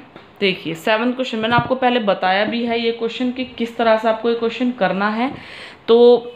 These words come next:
मैंने आपको एक्स एक्सिस वाली पहले condition बता चुकी हूँ। Seventh question क्या दिया हुआ है हमको, find the point on x axis, X axis पर हमको point find करने हैं which is equal distance from this and this,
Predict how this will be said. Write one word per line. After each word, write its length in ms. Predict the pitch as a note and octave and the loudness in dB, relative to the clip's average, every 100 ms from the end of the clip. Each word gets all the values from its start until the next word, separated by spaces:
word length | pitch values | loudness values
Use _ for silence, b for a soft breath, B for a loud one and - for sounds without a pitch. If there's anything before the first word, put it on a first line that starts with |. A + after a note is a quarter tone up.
| - | -2
मैंने 240 | G#3 A3+ B3 | 2 4 2
आपको 200 | A#3+ B3+ | 2 2
एक्स 180 | A#3 B3 | 2 0
एक्सिस 240 | A#3+ B3+ | -4 2
वाली 180 | A#3+ B3 | 2 4
पहले 240 | B3 B3 B3+ | 4 4 4
condition 460 | A3+ A3 G#3+ B3+ | 0 0 2 2
बता 280 | F#3 F#3+ G3+ | 2 2 2
चुकी 260 | G#3 A3+ A#3 | 2 -4 -2
हूँ। 180 | B3 C#4+ | -2 -2
Seventh 420 | - G#3 F#3+ G#3+ | 0 0 2 0
question 300 | G#3+ A3+ A#3+ A#3 | -2 -2 -2 0
क्या 180 | G#3 G3 | 0 0
दिया 180 | G#3+ | 0
हुआ 160 | G#3+ A3+ | 0 0
है 80 | A3+ | 0
हमको, 360 | G#3+ G#3+ C#4+ - B B B - | -4 -4 -6 -6 B B B 0
find 280 | A3+ A#3 B3 | 2 4 2
the 120 | D4 | 2
point 440 | B3 B3 C#4 C#4+ - | 4 4 4 0 0
on 200 | A3+ C4 - A#3 | 2 2 2 -2
x 240 | A#3 - | -2 -6
axis, 400 | F#3+ - F3 D#3+ - - - - - - - - - - - - | -8 -4 -6 -6 -16 -20 -20 -20 -20 -20 -20 -20 -20 -20 -20 -4
X 220 | G#3 A3 A#3+ | -4 0 -2
axis 260 | A#3 A#3+ | -2 -6
पर 140 | - C4 | 2 4
हमको 240 | A#3 B3+ C#4+ | 4 2 0
point 360 | A#3+ A3+ C#4 | 2 4 2
find 340 | - G3+ F#3+ A3 | 2 2 2 0
करने 280 | A3+ A3+ A#3+ | 0 0 0
हैं 220 | C#4 D#4+ B B B | 0 -4 B B B
which 160 | A#3 B3+ | 2 4
is 160 | D4 - A#3 | 0 2 -2
equal 400 | A3+ - B3+ B3 | -2 2 4 4
distance 480 | A#3+ - B3+ C#4+ - | 2 2 2 2 0
from 380 | - G#3 A#3 B3 F#3 | 6 6 8 4 6
this 280 | A3+ D#4+ - - G#3 | 4 4 -6 -4 0
and 300 | A3 B3 A3 | 2 2 2
this, 280 | E3 - | 0 0